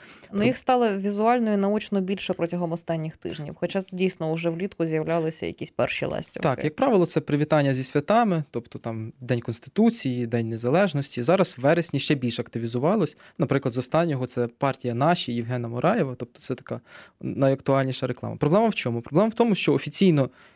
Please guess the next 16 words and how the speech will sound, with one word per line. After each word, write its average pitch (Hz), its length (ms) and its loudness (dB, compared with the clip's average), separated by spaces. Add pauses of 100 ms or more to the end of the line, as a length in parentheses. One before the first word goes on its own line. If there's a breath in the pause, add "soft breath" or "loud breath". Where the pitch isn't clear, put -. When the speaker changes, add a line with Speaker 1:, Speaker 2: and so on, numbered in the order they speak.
(200 soft breath)
Speaker 2:
е, 123 160 2
за 127 120 2
період, 147 500 4 (140)
е, 127 300 4 (460)
квітня, 139 400 2
травня, 135 380 2
червня 120 440 0
дві 113 100 -4
тисячі 135 280 0
вісімнадцятого 143 460 0
року 240 220 2
партії 156 340 0
витратили 131 440 -2
на 127 100 0
зовнішню 139 400 0
рекламу 165 400 0